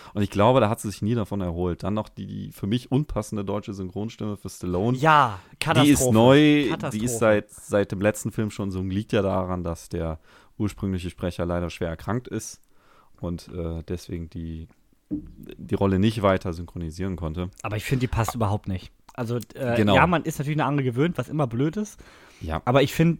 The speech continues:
Speaker 2: die klingt viel zu jung, das ist schon das erste Problem.
Speaker 1: Ja.
Speaker 2: Und irgendwie passt sie nicht. Ich weiß nicht, warum.
Speaker 1: Ja, das, das, das liegt, das liegt jetzt nicht an der Leistung,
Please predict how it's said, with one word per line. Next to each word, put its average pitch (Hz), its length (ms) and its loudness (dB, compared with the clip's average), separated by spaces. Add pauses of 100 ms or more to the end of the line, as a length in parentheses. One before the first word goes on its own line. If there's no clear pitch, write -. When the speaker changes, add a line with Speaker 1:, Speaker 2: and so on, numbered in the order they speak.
Speaker 2:
die 131 200 -8
klingt 165 340 0
viel 185 240 0
zu - 160 -2
jung, 156 380 6
das 147 100 2
ist - 60 -2
schon 135 100 0
das 131 100 -6
erste 147 220 -2
Problem. 190 440 2 (580)
Speaker 1:
Ja. 85 380 0
Speaker 2:
Und 151 260 0
irgendwie 226 260 4
passt - 420 -4
sie 104 100 -6
nicht. 87 260 -10 (220)
Ich - 100 -12
weiß 143 200 0
nicht, 131 120 -6
warum. 101 300 -6 (520)
Speaker 1:
Ja, 98 180 4
das, 104 200 0
das, 101 180 -2
das - 220 -4
liegt, 120 320 -6
das 101 200 -4
liegt 131 200 -2
jetzt 117 180 0
nicht 143 140 -4
an 110 100 0
der 104 120 2
Leistung, 101 720 0